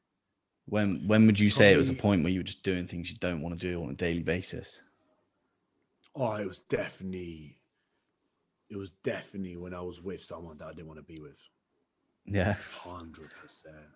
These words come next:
Speaker 2: Yeah, mate. I'm not even gonna lie, man. I've got no, I'm not even gonna fucking hold back at that. You know, when you do stuff, like, according to other people, who,
Speaker 1: Mm-hmm.
Speaker 2: it doesn't matter who it is, you just can't.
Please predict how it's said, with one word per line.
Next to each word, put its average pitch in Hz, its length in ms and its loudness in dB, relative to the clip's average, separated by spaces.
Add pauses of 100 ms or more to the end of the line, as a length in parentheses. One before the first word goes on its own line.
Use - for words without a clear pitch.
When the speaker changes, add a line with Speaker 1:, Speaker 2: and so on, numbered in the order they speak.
(200)
Speaker 2:
Yeah, 95 420 -8
mate. 78 380 -18 (200)
I'm 117 140 -8
not 110 100 -6
even 92 180 -12
gonna 85 220 -16
lie, 95 200 -12
man. 82 200 -18
I've 92 80 -16
got 85 160 -18
no, 87 80 -20 (1000)
I'm 95 60 -18
not 92 120 -12
even 80 100 -20
gonna 80 160 -20
fucking 78 460 -20 (300)
hold 90 260 -16
back 95 220 -14
at 80 80 -20
that. 80 180 -20 (580)
You 117 80 -2
know, 139 40 2
when 147 120 4
you 123 60 2
do 127 200 2
stuff, 92 320 -6
like, 90 240 -10
according 107 340 -4
to 92 120 -10
other 92 180 -10
people, 95 500 -6 (1080)
who, 104 100 2
Speaker 1:
Mm-hmm. 107 160 4
Speaker 2:
it 147 60 2
doesn't 127 200 2
matter 87 140 -6
who 131 100 -2
it 113 100 -2
is, 87 120 -10
you 95 80 -10
just 117 140 -8
can't. 120 340 -4